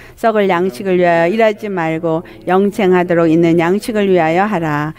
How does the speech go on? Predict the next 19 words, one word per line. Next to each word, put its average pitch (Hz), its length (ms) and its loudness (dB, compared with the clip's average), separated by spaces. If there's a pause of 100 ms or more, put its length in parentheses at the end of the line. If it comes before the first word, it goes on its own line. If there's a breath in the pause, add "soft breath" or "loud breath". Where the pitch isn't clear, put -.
(160 loud breath)
이 196 120 0
양식은 180 480 -2
인자가 214 560 0
너에게 190 500 2
주리니 185 560 0 (240 loud breath)
인자는 180 460 2
아버지 220 380 -2
하나님께서 202 760 0
인치신 220 640 -4
자니라." 156 580 -4 (340 loud breath)
예수님이 285 960 4
그 285 180 -2
양식을 226 480 -4
주시니, 208 580 -8
예수님이 254 460 0
우리 240 200 2
심령 302 320 2
속에 233 240 -2
들어오셔야 247 1040 0